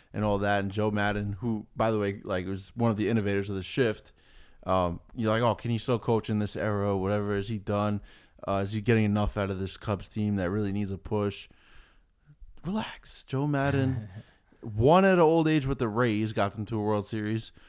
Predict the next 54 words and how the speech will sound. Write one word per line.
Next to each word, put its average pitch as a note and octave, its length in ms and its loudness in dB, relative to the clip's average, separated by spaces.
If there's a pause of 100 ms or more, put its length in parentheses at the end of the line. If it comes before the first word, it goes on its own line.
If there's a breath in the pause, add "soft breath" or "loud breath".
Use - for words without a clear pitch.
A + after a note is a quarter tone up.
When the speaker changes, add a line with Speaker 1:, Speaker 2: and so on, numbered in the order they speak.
(200 soft breath)
Speaker 1:
won F3 420 6
the E3 200 2
Cubs D3 400 4
a B2 80 4
World B2 260 4
Series, B2 200 -2
broke A#2+ 220 -2
the A#2 80 -4
curse A#2+ 480 -2 (460 soft breath)
only F3 380 4 (200)
two G3 200 0
years F3 280 6
ago, G#2 400 0 (880)
right? F3 280 0
So E3 360 -4
just, - 500 -8
just - 200 -20
pump A3+ 200 -2
the G#3+ 80 -2
brakes. G2 340 -2
Give C#3 120 -6
the D#3+ 80 -2
guy D#3 180 2
a D3+ 40 0
chance. A2 320 -2
Give C#3 120 -6
the C3 60 -8
team C3 280 2
a G#2 60 -2
chance G2+ 280 -4
to - 100 -12
get G2 180 -6
going. E2 240 -6 (480 soft breath)
So, - 140 -6
yeah, G2+ 260 0
I - 20 -6
think D3+ 200 -6
the, B2+ 160 -4
I - 40 0
think F3 180 -2
the A#2+ 80 -2
Cubs A2 200 -2
will - 80 -4
stick G2 240 -8
around. F#2+ 240 -4
And G2 100 -4
like C#3+ 160 -2
you E3+ 80 -8
said, D3 220 -4
that, F2+ 140 -6
that G#2+ 160 -2
division C#3 320 -4
is F#2 200 -6 (580 soft breath)
absolutely C3+ 540 0